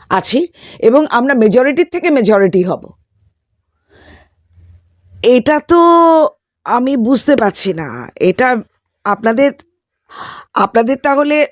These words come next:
মেজরিটি থেকে মেজরিটি হতে হলে আপনাদের অ্যাবডাকশন, ইনফিলট্রেশন, প্রোডাকশন আর, আহ, কনভার্সন,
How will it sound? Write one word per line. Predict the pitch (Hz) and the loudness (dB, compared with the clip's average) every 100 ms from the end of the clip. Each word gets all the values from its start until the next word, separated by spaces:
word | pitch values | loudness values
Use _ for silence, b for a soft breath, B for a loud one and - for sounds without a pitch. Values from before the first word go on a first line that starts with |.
| _ _ _ _ _ - | _ _ _ _ _ -6
মেজরিটি | 214 185 226 226 | -4 0 -2 -2
থেকে | 220 277 | -6 -6
মেজরিটি | 247 214 233 233 | -4 -2 -2 -2
হতে | 240 247 | -2 0
হলে | 254 247 | 0 0
আপনাদের | 226 226 226 233 - _ _ - | -2 0 2 2 -2 _ _ -8
অ্যাবডাকশন, | 208 165 208 - - 240 240 254 _ _ b b b _ _ _ _ _ _ - | -6 -2 -4 -2 -4 -4 -6 -12 _ _ b b b _ _ _ _ _ _ -2
ইনফিলট্রেশন, | 220 175 233 196 226 269 247 233 - _ _ _ _ _ _ _ _ | 0 0 -2 0 0 0 -4 -8 -14 _ _ _ _ _ _ _ _
প্রোডাকশন | 208 185 202 - 277 254 254 - _ _ _ _ b b b _ _ _ - | -2 -2 -2 -2 -2 -2 -4 -10 _ _ _ _ b b b _ _ _ -4
আর, | 240 233 233 233 233 | 0 2 0 0 0
আহ, | 220 208 202 185 156 - _ _ _ _ _ - | 2 0 0 -2 -4 -12 _ _ _ _ _ -2
কনভার্সন, | 269 240 220 180 160 113 | 0 2 2 0 -6 -12